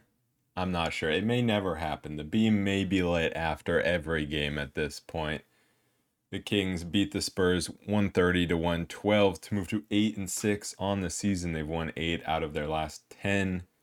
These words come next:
and five in a row. They did this in a game that they were expected to win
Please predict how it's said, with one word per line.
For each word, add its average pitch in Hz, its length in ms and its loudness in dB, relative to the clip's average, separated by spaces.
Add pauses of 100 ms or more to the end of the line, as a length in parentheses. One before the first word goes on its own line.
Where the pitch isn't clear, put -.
(140)
and 78 160 -6
five 82 600 2 (180)
in 101 140 2
a 98 80 4
row. 80 420 2 (500)
They 104 120 -2
did 98 240 0
this 92 240 0
in 92 80 0
a 90 80 0
game 90 420 -2
that 80 220 -6
they 85 280 0
were 87 200 0
expected 123 560 0
to 117 80 2
win 117 480 0